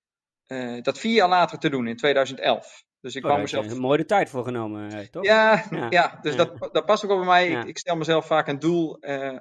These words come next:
Speaker 1: op termijn, zodat ik daar echt wel goed naartoe kan werken. Dus ik ben eigenlijk in tweeduizend zeven, eh, toen ben ik ook gestopt met, eh, met skileren. En, eh, ben ik begonnen met lopen, hè, tien kilometers, halve marathons, eh, wekelijks rondjes, eh, doen, eh,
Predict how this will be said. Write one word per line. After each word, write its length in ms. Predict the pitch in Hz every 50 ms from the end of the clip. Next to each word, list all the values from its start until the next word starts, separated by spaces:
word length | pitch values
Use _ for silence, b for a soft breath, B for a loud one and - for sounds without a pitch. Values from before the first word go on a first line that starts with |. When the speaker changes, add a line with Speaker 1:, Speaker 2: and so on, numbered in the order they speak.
| - _ _
Speaker 1:
op 200 | _ - - -
termijn, 420 | - 139 139 143 147 156 160 156 151
zodat 260 | - 147 135 135 131
ik 60 | 117
daar 140 | 139 139 143
echt 160 | 147 - -
wel 200 | 143 131 123 131 -
goed 180 | - 165 160
naartoe 220 | 143 131 139 170 175
kan 160 | - 156 147
werken. 420 | 147 151 135 139 - 139 139 - _ _ _ _ _ _ _
Dus 120 | - 139 143
ik 80 | 147
ben 120 | 156 156 160
eigenlijk 300 | 160 151 - - 156 156
in 60 | -
tweeduizend 420 | 165 165 160 156 143 143 139 -
zeven, 760 | - 175 175 185 202 170 175 175 175 165 165 160 - - - _ _ _
eh, 120 | _ 147 143
toen 140 | - 151
ben 80 | 147 143
ik 80 | 143 143
ook 120 | - -
gestopt 300 | 135 - - 170 165 165
met, 220 | 156 135 127 -
eh, 320 | 143 135 135 135 135 135 131
met 300 | 131 131 139 131 - -
skileren. 640 | - - - 175 170 160 160 147 147 143 147 - _ _ _ _ _ _ _ _ _ _
En, 320 | _ 139 131 131 135 131 131
eh, 280 | 131 127 127 123 120 110
ben 160 | 139 143 139
ik 100 | 123 117
begonnen 320 | 120 - 156 156 151 139
met 140 | 135 127 120
lopen, 580 | 135 139 139 143 143 143 143 139 135 127 117 127
hè, 180 | 175 175 160 165
tien 180 | - 143 131
kilometers, 580 | 135 - 135 135 135 131 127 127 123 131 - -
halve 280 | 123 131 131 123 131
marathons, 800 | 131 131 135 127 127 123 - 135 127 123 127 123 - - - _ _ _ _ _
eh, 500 | _ 127 123 123 123 127 127 123 123 120 120 -
wekelijks 480 | - 110 135 147 143 143 - 139 139 -
rondjes, 420 | 131 139 139 135 135 143 123 113
eh, 220 | 123 123 123 120 117
doen, 400 | 131 131 131 127 127 127 - _ _ _ _ _ _ _ _ _ _ _ _ _ _ _
eh, 400 | - 123 117 117 120 120 117